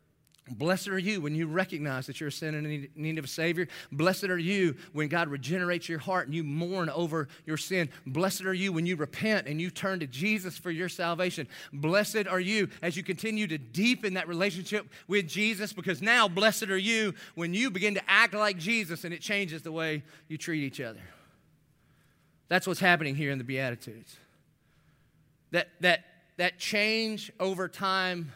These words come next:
would be called sanctification. By the way, when the Bible talks about salvation, it really, salvation is in three parts in the New Testament. That we are saved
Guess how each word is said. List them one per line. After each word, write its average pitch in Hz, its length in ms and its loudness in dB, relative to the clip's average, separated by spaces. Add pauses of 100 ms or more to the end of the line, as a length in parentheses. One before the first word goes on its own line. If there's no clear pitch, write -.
would 160 160 -6
be 160 80 -2
called 165 400 -2 (380)
sanctification. 135 880 -6
By 151 120 4
the 180 80 0
way, 151 140 2
when 139 100 -4
the 143 60 -6
Bible 196 240 2
talks 185 240 -2
about 175 180 -2
salvation, 143 600 -2
it 135 80 -14
really, 185 280 2
salvation 185 540 0
is 143 140 -4
in 151 100 -6
three 185 240 0
parts 175 420 0
in 147 80 -6
the 139 60 -4
New 135 140 -2
Testament. 127 440 -10 (1160)
That 160 120 2
we 208 140 2
are 196 80 4
saved 202 560 2